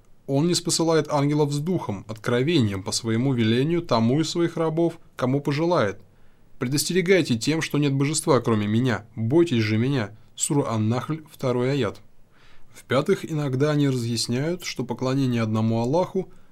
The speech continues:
приносит великую награду и что таким творениям обещано великое вознаграждение и щедрые блага как в этом мире, так и в последней жизни.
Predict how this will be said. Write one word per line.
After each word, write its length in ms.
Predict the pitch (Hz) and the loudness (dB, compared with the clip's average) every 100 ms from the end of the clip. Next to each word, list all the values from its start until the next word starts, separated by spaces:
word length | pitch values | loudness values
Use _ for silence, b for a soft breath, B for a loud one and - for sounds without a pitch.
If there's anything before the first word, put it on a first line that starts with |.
| b - | b -12
приносит 440 | - 170 175 160 | -4 -2 -2 -2
великую 440 | 160 165 165 156 139 | -2 0 0 0 0
награду 440 | 135 131 170 185 | 0 0 0 -2
и 160 | - 143 | -4 -4
что 180 | - | -4
таким 340 | 160 147 143 123 | -6 -6 -4 -2
творениям 640 | 117 113 131 170 180 180 | 0 2 2 0 -2 -4
обещано 520 | 147 131 135 - 143 | -4 -2 -2 -2 -2
великое 420 | 131 127 123 127 120 | 0 0 -2 -2 -4
вознаграждение 920 | 120 123 113 101 98 110 131 165 170 b - | -2 -2 -2 -2 -2 -2 0 -2 -6 b -8
и 80 | 160 | -2
щедрые 460 | - 160 135 135 | 0 2 2 2
блага 320 | 127 131 127 | 2 0 0
как 220 | 110 101 110 | -2 -4 -4
в 60 | |
этом 220 | 123 147 | -4 -2
мире, 320 | 151 160 165 165 - | -2 0 -2 -4 -8
так 180 | 151 139 | -6 -6
и 40 | |
в 80 | - | -4
последней 480 | - 123 131 117 127 | -4 0 0 2 0
жизни. 340 | 127 101 92 | 0 -4 -8